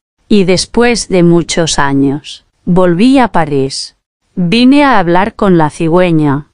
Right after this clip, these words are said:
para ver si llegamos a un acuerdo", expresó Andrea, quien dice estar en el cielo, dejando en evidencia sus ganas de convertirse en mamá. Y por hoy,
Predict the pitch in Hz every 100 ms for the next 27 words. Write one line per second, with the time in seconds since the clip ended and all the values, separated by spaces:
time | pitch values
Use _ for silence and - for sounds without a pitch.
0 | - - 175 175 170 269 262 - 226 175
1 | 151 151 180 202 214 - - 190 226 220
2 | - 170 139 135 147 147 - _ _ 208
3 | - - - 165 151 190 160 143 170 190
4 | 180 147 - _ _ - 185 170 156 185
5 | 208 247 214 - - 170 165 - 202 175
6 | 151 147 - 220 233 208 226 - _ -
7 | 175 185 247 269 262 226 175 165 165 175
8 | 277 285 277 247 202 156 - 233 277 240
9 | 208 - 170 160 156 143 208 175 - 165
10 | 151 147 135 151 151 156 156 165 - 143
11 | 143 156 175